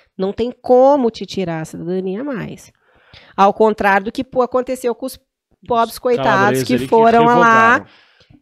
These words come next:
Speaker 1: que cancelou de todo mundo. Vai que na comune que você foi, tem um santo que levou documento falso lá,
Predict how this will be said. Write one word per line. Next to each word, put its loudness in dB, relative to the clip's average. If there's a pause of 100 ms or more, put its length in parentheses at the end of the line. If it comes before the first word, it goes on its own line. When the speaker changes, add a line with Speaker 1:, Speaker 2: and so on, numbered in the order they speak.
Speaker 1:
que -12
cancelou -2
de -10
todo -6
mundo. -2
Vai 0
que -10
na -2
comune -2
que -10
você -6
foi, -2 (1200)
tem 4
um 0
santo 0
que -12
levou -4
documento -2
falso -2
lá, -2